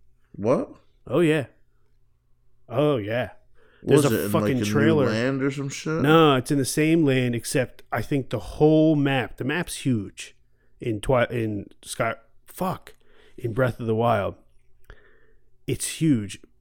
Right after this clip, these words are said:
Speaker 2: They made, they're doing the whole map. They're probably gonna expand a little bit, and they're also doing a whole underground system.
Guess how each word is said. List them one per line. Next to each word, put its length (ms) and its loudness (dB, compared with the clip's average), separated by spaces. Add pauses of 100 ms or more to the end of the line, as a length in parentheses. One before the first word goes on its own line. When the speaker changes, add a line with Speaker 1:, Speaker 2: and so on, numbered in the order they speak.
Speaker 2:
They 260 2
made, 540 0 (340)
they're 120 -4
doing 320 -4
the 100 -2
whole 160 2
map. 280 0
They're 100 -6
probably 240 -4
gonna 120 0
expand 460 -4
a 60 -4
little 240 -2
bit, 340 -6
and 140 -2
they're 120 -4
also 280 -2
doing 280 2
a 100 -2
whole 360 2
underground 640 0
system. 460 -10